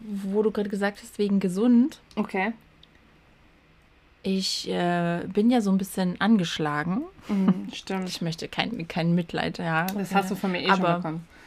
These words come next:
Speaker 1: <laughs> aber, äh, ich hatte gestern, <laughs> ich war gestern noch mal einkaufen und ich frag mich immer so ein bisschen, also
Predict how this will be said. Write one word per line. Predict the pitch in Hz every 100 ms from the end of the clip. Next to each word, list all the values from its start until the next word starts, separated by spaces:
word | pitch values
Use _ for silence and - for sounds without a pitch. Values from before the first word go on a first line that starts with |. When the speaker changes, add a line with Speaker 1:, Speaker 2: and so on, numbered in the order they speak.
| -
Speaker 1:
<laughs> | 175 170 180 220 233 220 - 214
aber, | - 185 180 -
äh, | 180 -
ich | 202 220
hatte | 202 214
gestern, | 170 196 - 185 196 - - - -
<laughs> | - - 294 - -
ich | -
war | 196
gestern | 190 208 220
noch | 214
mal | 208 185
einkaufen | 208 208 202 180 202 208 226 - - - - -
und | 202 202 196
ich | -
frag | - - 202
mich | 285
immer | 240 226
so | 214
ein | 208
bisschen, | 214 233 220 208 196 - -
also | 196 202 202 196 185